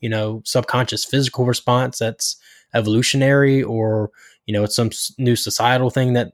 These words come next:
you know, they don't want that vulnerability to put themselves out there. Um, and that leads to their peers. I think men are, are, are,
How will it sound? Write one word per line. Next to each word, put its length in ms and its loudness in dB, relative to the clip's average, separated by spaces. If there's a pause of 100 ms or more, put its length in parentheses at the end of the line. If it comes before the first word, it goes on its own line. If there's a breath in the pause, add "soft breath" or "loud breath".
(140)
you 120 -4
know, 160 0
they 260 0
don't 160 0
want 140 -4
that 120 -4
vulnerability 600 2
to 100 -4
put 220 -8
themselves 420 -2
out 200 0
there. 280 2 (500 soft breath)
Um, 260 0
and 140 0
that 180 2
leads 340 0
to 200 0
their 160 0
peers. 480 0
I 80 0
think 220 -2
men 240 0
are, 120 0
are, 460 -6
are, 240 -6